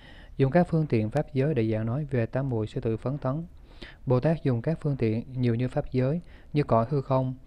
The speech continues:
nhiều bằng ba đời, bằng các cõi của tất cả chúng sinh, bằng tất cả các kiếp, bằng tất cả các tánh nghiệp, bằng các mong muốn của chúng sinh, bằng các dục của chúng sinh, bằng các ánh sáng của Pháp, bằng những sự giáo hóa tùy thời,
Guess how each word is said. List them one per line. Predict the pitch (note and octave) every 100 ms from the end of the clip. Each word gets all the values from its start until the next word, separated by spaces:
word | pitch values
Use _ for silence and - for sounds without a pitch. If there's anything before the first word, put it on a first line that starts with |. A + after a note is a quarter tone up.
| - - -
nhiều | B2+ B2+
bằng | B2+ B2 B2
ba | C3+ C3
đời, | B2 A#2 A2 - B2+
bằng | A#2+ A#2 A2+
các | B2+ E3 -
cõi | A2 A#2
của | - B2
tất | E3+ -
cả | A2
chúng | A2+ C#3
sinh, | D#3 C3+ C3 B2+ - - - -
bằng | B2
tất | E3+ -
cả | A2+
các | A2+ D#3 -
kiếp, | D#3+ F3 - - -
bằng | C3 A#2+ A2 G#2+
tất | D#3 -
cả | A2
các | A2 C#3+ D#3+ -
tánh | B2 D3 F3 D3+
nghiệp, | A#2+ - - - - -
bằng | C3 B2+ B2 A#2 -
các | D#3 E3
mong | C#3 C3
muốn | C3 E3+
của | -
chúng | B2 C#3+
sinh, | - C3+ C3 - - - -
bằng | B2
các | E3+ -
dục | B2+ -
của | A#2
chúng | C3+ E3
sinh, | - C#3 C3+ - - -
bằng | A#2+ A2
các | C#3+
ánh | C3+ D3+
sáng | - C3 D#3+
của | C#3 A#2
Pháp, | - D3 F3 - -
bằng | B2 A2+ A2
những | A2+ E3+
sự | - A#2
giáo | G#2+ B2+
hóa | C3 C3 D#3 - -
tùy | B2 A#2 G#2+
thời, | A#2 A2+